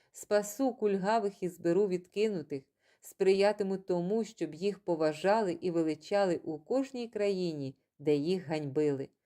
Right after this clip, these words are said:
Того часу я поверну вас, обов'язково я вас позбираю тоді. Неодмінно я зроблю вас іменитими і славними поміж усіма народами землі.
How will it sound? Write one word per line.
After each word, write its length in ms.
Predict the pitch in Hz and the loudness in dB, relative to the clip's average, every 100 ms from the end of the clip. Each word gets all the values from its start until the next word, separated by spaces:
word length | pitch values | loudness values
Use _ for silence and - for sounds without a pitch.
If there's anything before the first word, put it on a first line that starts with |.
| _ _ - | _ _ 2
Того 260 | 202 202 | 4 4
часу 360 | 202 214 208 208 | 2 0 0 0
я 160 | 196 | 0
поверну 580 | 190 190 185 185 190 220 | 0 -2 0 0 2 0
вас, 320 | 170 139 - _ | 0 -2 -6 _
обов'язково 920 | - 262 254 233 233 226 - 208 175 | -2 2 2 2 0 -4 -2 2 2
я 160 | 156 147 | 2 0
вас 220 | 139 147 | -2 -4
позбираю 640 | - 147 139 147 151 147 147 | -6 -8 -4 0 0 0 -2
тоді. 440 | 156 135 143 147 _ _ _ 190 | -4 -6 -6 -8 _ _ _ -2
Неодмінно 720 | 240 277 220 220 262 240 214 | 2 4 2 0 -2 0 0
я 200 | 196 190 | 2 0
зроблю 440 | 175 190 180 226 | 2 2 2 2
вас 240 | 214 196 - | 2 0 -2
іменитими 880 | 190 185 170 202 254 185 156 139 143 _ _ | -2 0 0 0 -2 -2 -2 -4 -8 _ _
і 120 | 190 | -2
славними 680 | 180 - 180 233 226 175 151 | -2 -2 0 0 0 -2 -4
поміж 360 | 147 170 160 151 | -4 -4 -4 -4
усіма 420 | 160 - 185 254 | -6 -4 -4 -4
народами 520 | 247 233 226 208 202 | -2 0 2 2 0
землі. 540 | 185 180 175 147 135 | 0 0 0 -2 -4